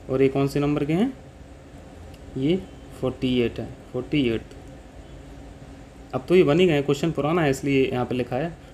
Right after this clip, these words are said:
मुख्य न्यायाधीश कौन होगा? अब तो हो चुके हैं क्योंकि क्वेश्चन पहले प्रिंट हो गया होगा। तो अभी जो सीजीआई हैं प्रेजेंट में वो कौन है? वेंकट रमना साहब, फ़ोर्टी एट, ये याद रखना है, फ़ोर्टी एट।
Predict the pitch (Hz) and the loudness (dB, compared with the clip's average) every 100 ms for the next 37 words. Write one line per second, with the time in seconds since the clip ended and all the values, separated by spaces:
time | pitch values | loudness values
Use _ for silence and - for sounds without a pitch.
0 | - 131 127 135 123 123 160 - 127 127 | -6 -2 -2 0 2 2 0 2 0 0
1 | 120 135 156 - - - 135 143 139 120 | 0 -2 -4 -10 -8 0 4 4 4 -2
2 | 135 160 - 127 131 135 131 135 127 123 | -4 -6 -4 -2 0 0 -2 -2 0 2
3 | 131 127 120 117 117 113 110 117 160 - | 0 0 -2 0 0 0 0 -2 -6 -12
4 | - - - - - - - 131 127 151 | -18 -18 -18 -18 -18 -18 -4 2 4 4
5 | 156 151 139 135 135 131 123 123 123 156 | 2 2 2 4 4 4 0 0 0 0
6 | 208 - 123 180 180 117 - - - - | -2 -4 -2 0 0 -2 -10 -18 -18 -18
7 | - - 123 127 175 - - 123 117 110 | -12 -4 0 0 -2 -4 -2 0 0 -2
8 | 101 104 - - 139 139 139 117 - 147 | -6 -10 -14 -4 0 4 4 2 0 4
9 | 170 123 123 127 110 110 - 123 131 113 | 4 4 0 -4 -6 -6 -8 -4 -2 -4